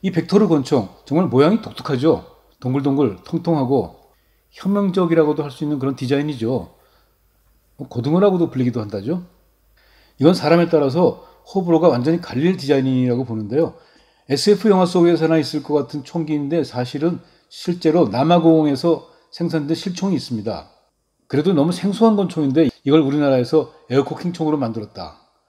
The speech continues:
참 신기합니다. 자, 역시 총구 칼라파트가 아니라 은빛 슬라이드와 또 은장 부품들이 칼라파트로 취급받았던 시대의 물건이죠. 실물 재현의 어떤 완성도는 높은 편입니다.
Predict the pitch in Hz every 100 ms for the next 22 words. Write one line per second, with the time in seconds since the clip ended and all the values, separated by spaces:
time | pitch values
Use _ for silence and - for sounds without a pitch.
0 | _ _ _ - 143 - 180 170 123 104
1 | 87 _ _ _ _ _ _ - - _
2 | 143 135 - 143 - - 202 190 180 170
3 | 165 151 - 147 147 143 127 127 160 -
4 | - _ _ _ 147 127 180 175 175 156
5 | 139 147 120 - - _ - 127 151 165
6 | 151 127 - 139 127 127 143 175 _ _
7 | - 175 170 170 151 160 160 - 165 165
8 | 131 131 123 139 135 - 127 117 110 117
9 | 104 98 123 - _ _ _ _ _ _
10 | _ - - 208 208 202 196 196 190 190
11 | 175 147 156 160 156 165 123 135 160 151
12 | 175 135 131 175 165 131 117 107